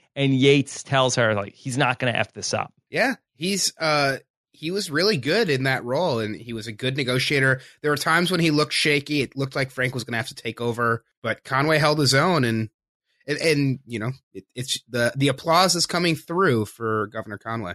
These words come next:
Speaker 1: But now, where do we go from here? Do you feel like that we are on the verge of stopping the Ico guys that we have at the end of the episode, this cliffhanger,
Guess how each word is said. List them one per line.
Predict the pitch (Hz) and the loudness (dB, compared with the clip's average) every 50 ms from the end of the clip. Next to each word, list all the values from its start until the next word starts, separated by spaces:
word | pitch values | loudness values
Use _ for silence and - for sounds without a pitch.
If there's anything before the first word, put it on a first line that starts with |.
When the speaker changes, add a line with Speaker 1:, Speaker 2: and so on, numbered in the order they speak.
| - _ - | -12 _ -6
Speaker 1:
But | 143 135 135 | -4 -4 0
now, | 156 165 170 180 180 175 170 165 160 147 - - | 2 2 4 4 4 4 4 4 4 2 0 -2
where | 156 135 151 165 175 180 | -2 0 2 4 6 4
do | 175 170 | 4 4
we | 156 156 143 | 2 2 2
go | 120 139 131 127 123 | 4 4 4 4 4
from | - - 131 120 | 2 0 -2 -2
here? | 110 98 113 107 98 95 | 0 0 0 0 0 0
Do | 95 - - 127 | -4 -4 -2 0
you | 135 131 | 0 0
feel | - - 147 139 131 | 0 0 0 2 4
like | 135 131 131 120 - | 4 2 2 2 0
that | 123 113 113 | 0 0 2
we | 135 135 131 | 2 4 4
are | 131 127 - | 4 2 2
on | - 127 131 131 127 127 | 0 2 2 4 4 4
the | 123 117 | 2 0
verge | 104 98 117 127 127 131 131 135 139 131 - | 0 0 2 4 4 6 6 4 2 2 0
of | - 127 131 123 123 120 120 117 117 98 - - | -2 2 4 4 6 6 6 6 4 2 -2 -4
stopping | - - - - - - 131 131 143 147 - 156 151 151 156 147 135 135 | -4 -2 -2 -2 0 2 2 2 2 2 0 0 0 0 2 0 0 0
the | 131 147 147 147 - - | 0 2 2 2 0 2
Ico | - 143 156 151 - 165 156 156 160 | 2 2 2 2 2 2 2 2 4
guys | 156 156 156 156 160 160 151 - | 4 4 4 4 4 2 2 2
that | 135 104 110 | 0 2 2
we | 135 127 | 4 4
have | 131 147 147 135 | 4 4 4 2
at | 143 127 - | 0 0 -2
the | 127 127 113 | -4 -4 -2
end | - 143 151 156 | 0 0 2 2
of | 139 | 2
the | 147 147 139 | 2 4 2
episode, | 139 - 123 - - 120 113 110 | 2 2 -2 0 0 0 2 0
this | 117 110 - | 0 -4 -4
cliffhanger, | - - 190 190 - 165 135 120 117 117 110 113 | -4 -2 -2 -2 0 2 2 2 2 4 2 2